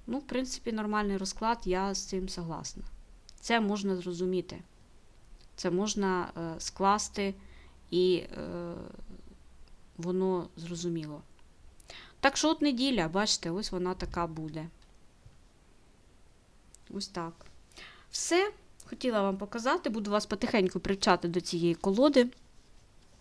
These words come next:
Її до вас. М, вас до неї. <laughs>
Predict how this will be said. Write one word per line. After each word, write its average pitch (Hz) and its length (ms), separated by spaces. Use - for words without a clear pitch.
Її 202 320
до 180 180
вас. 254 400
М, 170 680
вас 175 260
до 170 120
неї. 247 440
<laughs> - 800